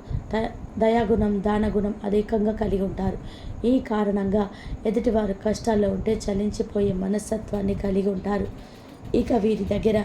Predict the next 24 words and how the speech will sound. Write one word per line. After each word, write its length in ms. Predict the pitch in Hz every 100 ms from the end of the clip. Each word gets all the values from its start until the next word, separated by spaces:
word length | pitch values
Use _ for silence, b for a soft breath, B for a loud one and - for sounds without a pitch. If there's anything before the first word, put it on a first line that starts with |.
| - B -
సహాయం 420 | 226 220 247 208
చేసే 300 | 196 202 220
పరిస్థితి 420 | 208 202 214 208
ఉన్నా 280 | 196 196 208 196 -
లేకపోయినా 640 | 202 196 220 208 196 190 190 - B B B B -
ఎదుటివారు 540 | 220 220 240 220 220 202
కష్టాల్లో 560 | 208 214 - 214 202 196
ఉన్నామంటే 600 | 190 208 202 196 180 202
మాత్రం 360 | 190 185 214 - - B B B
ఖచ్చితంగా 640 | 214 - 220 220 202 208
సహాయం 420 | 214 214 220 208
చేస్తారు. 520 | 196 202 - 202 190 202 B B B B -
అది 180 | 226 214 - 285
ఆర్థికంగా 600 | 226 226 254 226 208 214
కానీ 280 | 208 226 240 214
మాట 280 | 202 202
సహాయం 340 | 208 208 196 190
కానీ 300 | 196 196 208 - B B B
ఖచ్చితంగా 680 | 226 226 240 233 208 208 214 B B B
ఎదుటివారు 500 | 214 214 226 220 202 -
కష్టాల్లో 440 | 208 - 220 208
ఉంటే 260 | 196 190 214 214 B B B -
ఆదుకోవడానికి 840 | 233 233 233 214 208 208 202 240
ప్రయత్నం 480 | 214 208 202 202 214